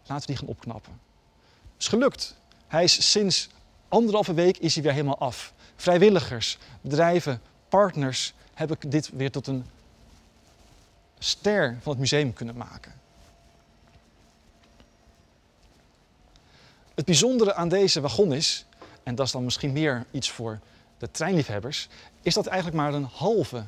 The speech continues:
restauratiewagon is. Restauratierijtuig, zeggen de echte rij-, treinkenners. Want hij is voor de helft restauratiewagen en voor de helft is hij bagagewagen. Vroeger als je spullen meenam,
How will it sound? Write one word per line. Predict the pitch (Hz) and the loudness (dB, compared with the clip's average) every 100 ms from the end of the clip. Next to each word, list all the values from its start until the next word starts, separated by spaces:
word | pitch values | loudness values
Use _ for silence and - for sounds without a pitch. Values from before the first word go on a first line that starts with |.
| - | -10
restauratiewagon | 117 - 120 107 92 110 104 101 117 107 | -10 -8 -8 -8 -8 -8 -10 -10 -10 -12
is. | - - - _ _ - - - _ - | -14 -14 -16 _ _ -20 -20 -20 _ -12
Restauratierijtuig, | 117 - 117 113 - 104 123 131 113 98 101 - - | -8 -8 -8 -8 -6 -4 -2 -2 -4 -8 -10 -14 -14
zeggen | - 110 101 | -10 -10 -10
de | |
echte | 117 - 107 | -12 -12 -12
rij-, | 101 101 | -12 -14
treinkenners. | - 107 101 110 143 - - - - - | -12 -10 -10 -10 -12 -14 -18 -20 -20 -10
Want | 139 123 | -8 -2
hij | 143 | 0
is | 139 | 0
voor | - 151 | 0 -2
de | 147 | 0
helft | 131 190 214 - - _ - - | 0 0 0 -4 -10 _ -20 -8
restauratiewagen | 135 - 110 123 - 214 220 214 233 247 - - - | -6 -4 -4 -2 -2 0 0 0 -4 -10 -18 -20 -10
en | 160 | -6
voor | 151 | -4
de | 151 | -2
helft | 139 147 151 | 0 0 -2
is | 139 | -4
hij | 151 | -2
bagagewagen. | 147 127 208 180 120 107 113 104 - - - | 0 0 0 0 0 -6 -8 -12 -18 -20 -20
Vroeger | - 190 180 | -2 -2 2
als | 151 139 - | 2 0 0
je | |
spullen | 123 - 147 | -4 -2 0
meenam, | 151 165 123 143 | 2 2 0 -2